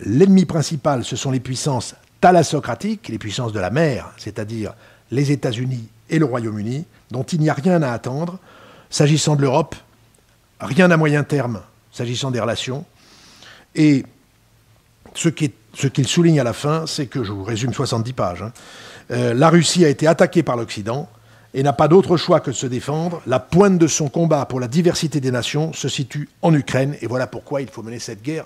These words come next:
jusqu'au bout. Voilà la manière dont la Russie se voit dans le monde. Elle ne se sent pas seule. Et d'ailleurs, elle ne l'est pas. Alors concrètement,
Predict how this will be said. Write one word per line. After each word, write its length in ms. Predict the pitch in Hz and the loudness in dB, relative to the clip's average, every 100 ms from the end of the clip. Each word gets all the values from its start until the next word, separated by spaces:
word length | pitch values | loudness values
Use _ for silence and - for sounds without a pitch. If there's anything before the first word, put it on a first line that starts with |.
| - | -14
jusqu'au 320 | 107 147 - 92 | -10 -10 -8 -12
bout. 120 | 76 _ _ - - - - | -12 _ _ -20 -20 -20 -16
Voilà 520 | 120 175 208 233 240 - | 2 2 4 2 -2 -6
la 120 | 135 | -4
manière 440 | 156 160 214 220 123 | -2 0 0 -2 -4
dont 140 | 127 | -2
la 80 | 139 | 0
Russie 340 | 147 - 202 | 0 -2 -6
se 140 | - 160 | -4 0
voit 160 | 160 | 0
dans 100 | 143 | 0
le 60 | 120 | -4
monde. 160 | 104 - | -8 0
Elle 140 | 180 | 2
ne 80 | 190 | 4
se 140 | - 180 | 2 -2
sent 180 | 208 196 | -2 -4
pas 100 | 170 | -4
seule. 320 | - 104 - - _ _ _ | -4 -6 -8 -20 _ _ _
Et 160 | 175 196 | 2 4
d'ailleurs, 440 | 160 147 151 - - | 0 -2 -6 -8 -8
elle 140 | 135 | -6
ne 60 | 135 | -4
l'est 120 | 110 | -6
pas. 160 | - 85 | -8 -6
Alors 160 | 123 | -2
concrètement, 600 | 220 233 180 139 277 302 | 0 2 0 -2 -2 -2